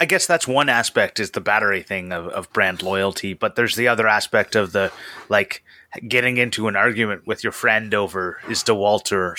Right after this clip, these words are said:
Milwaukee better? And I think that's, like, the, to me, the really funny part about brand loyalty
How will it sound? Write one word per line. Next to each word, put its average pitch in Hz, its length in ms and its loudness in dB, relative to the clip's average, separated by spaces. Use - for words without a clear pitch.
Milwaukee 101 600 0
better? 98 420 0
And 98 140 0
I 101 80 2
think 110 240 -2
that's, 104 260 2
like, 107 200 0
the, 95 280 0
to 113 100 -2
me, 120 220 2
the 107 160 2
really 104 240 -2
funny 110 360 0
part 98 280 2
about 92 320 -2
brand 92 280 0
loyalty 95 600 -4